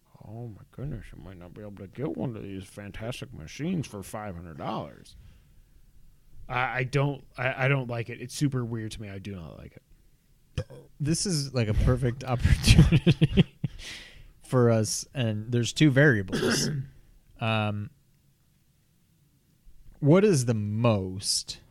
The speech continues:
Speaker 2: well, what's the most you would pay if you had to, like, buy it off of somebody? You could still get it day one.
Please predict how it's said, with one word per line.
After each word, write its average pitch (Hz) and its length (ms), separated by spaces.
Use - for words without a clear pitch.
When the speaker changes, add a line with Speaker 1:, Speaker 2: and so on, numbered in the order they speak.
Speaker 2:
well, 113 300
what's 151 240
the 156 80
most 117 460
you 104 100
would 98 160
pay 95 420
if 101 120
you 123 60
had 110 100
to, 104 80
like, 101 160
buy 104 340
it 95 140
off 90 220
of - 80
somebody? - 500
You 123 140
could 151 160
still 170 180
get 151 160
it 135 220
day 131 180
one. 110 420